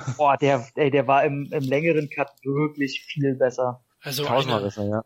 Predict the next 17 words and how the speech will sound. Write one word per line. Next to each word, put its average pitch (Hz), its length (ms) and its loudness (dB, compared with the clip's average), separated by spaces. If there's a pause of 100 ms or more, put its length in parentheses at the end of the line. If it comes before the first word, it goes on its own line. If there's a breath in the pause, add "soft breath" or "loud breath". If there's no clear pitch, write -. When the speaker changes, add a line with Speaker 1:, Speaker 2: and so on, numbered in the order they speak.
Speaker 3:
der 156 80 -4
unterschätzten 131 680 -2
Speaker 1:
Ja. 127 40 -12
Speaker 3:
von 123 160 -10
ihm, 117 200 -10
ja, 123 180 -6
finde 131 220 -6
ich 123 100 -6
auch 113 140 -6
super. 120 360 -6 (340)
Also 120 380 -10
Speaker 2:
Hm. 135 200 0 (180)
Speaker 1:
Unter-, 143 200 -2
unterschätzen 147 520 -2
jemand? 180 320 2
Also 139 160 2
ich, 143 160 -2